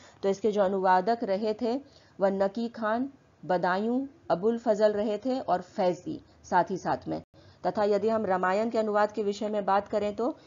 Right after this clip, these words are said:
इसके अनुवादक प्रमुख तौर पे बदायूनी रहे थे।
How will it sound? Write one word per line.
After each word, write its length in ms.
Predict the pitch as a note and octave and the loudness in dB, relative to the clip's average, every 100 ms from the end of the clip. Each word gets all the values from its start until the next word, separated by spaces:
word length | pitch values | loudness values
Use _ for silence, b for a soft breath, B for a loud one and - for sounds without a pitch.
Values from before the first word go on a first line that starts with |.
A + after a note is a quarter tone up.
| B | B
इसके 260 | - F#3 A#3+ | -4 -2 2
अनुवादक 840 | A3 G3 G3+ G3 F#3 G3 F#3 A#3+ - - | 2 2 0 2 2 2 0 -2 -2 -6
प्रमुख 320 | G3 G#3+ A3+ | -2 -2 -2
तौर 200 | G#3+ F#3 | 0 0
पे 180 | F#3 B3 | 0 -2
बदायूनी 720 | F3 E3 F3 F3 G3 G#3 C4+ D4 - | 0 0 0 0 -2 -2 -2 -4 -6
रहे 260 | E3 D#3+ C3 | -6 -4 -6
थे। 180 | - | -8